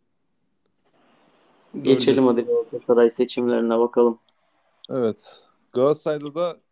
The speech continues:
Speaker 2: bir başkanlık adayı var. Aslında bundan bir hafta önce çok bariz bir şekilde Dursun Özbek'in kazanacağı bir seçim gibi duruyordu. Yani
Speaker 1: Hı.
Speaker 2: hala Dursun Özbek favori. Ama, e, o kadar da favori değil. Yani bir hafta öncesine göre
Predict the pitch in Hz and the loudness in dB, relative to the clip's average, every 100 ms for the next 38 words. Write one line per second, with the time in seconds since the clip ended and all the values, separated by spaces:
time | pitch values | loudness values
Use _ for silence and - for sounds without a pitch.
0 | - 139 131 123 - 147 165 165 120 104 | -14 -10 -6 -6 -8 -10 -10 -10 -8 -6
1 | 104 107 - 135 131 135 143 143 _ _ | -8 -10 -14 -16 -14 -14 -12 -14 _ _
2 | _ _ 110 131 156 _ 151 147 156 - | _ _ -10 -8 -8 _ -14 -14 -14 -14
3 | 160 - _ 127 117 120 120 151 131 127 | -14 -16 _ -12 -8 -6 -6 -10 -16 -18
4 | - 120 127 139 120 113 - 135 120 135 | -16 -16 -14 -16 -16 -18 -10 -8 -6 -8
5 | - 113 117 120 113 123 139 - _ _ | -2 -2 -2 -4 -4 -4 -4 -8 _ _
6 | _ _ 117 104 120 - 151 139 110 98 | _ _ -18 -14 -12 -12 -12 -12 -12 -10
7 | 92 90 95 151 - _ _ _ _ _ | -8 -8 -8 -10 -12 _ _ _ _ _
8 | _ _ 107 110 139 139 127 120 117 110 | _ _ -10 -4 0 2 0 -4 -12 -16
9 | 120 104 107 - 107 101 98 160 269 _ | -16 -16 -18 -12 -10 -8 -8 -10 -14 _
10 | _ _ _ _ _ _ _ _ - 165 | _ _ _ _ _ _ _ _ -12 -8
11 | 185 214 277 _ _ _ _ 135 139 131 | -8 -10 -14 _ _ _ _ -16 -16 -14
12 | - 170 202 175 151 190 190 180 180 175 | -14 -10 -6 -4 -4 -8 -6 -6 -6 -8
13 | 131 135 170 - 170 156 156 - 170 165 | -8 -6 -8 -8 -12 -14 -16 -18 -18 -18
14 | - 147 156 147 151 | -18 -10 -8 -4 -4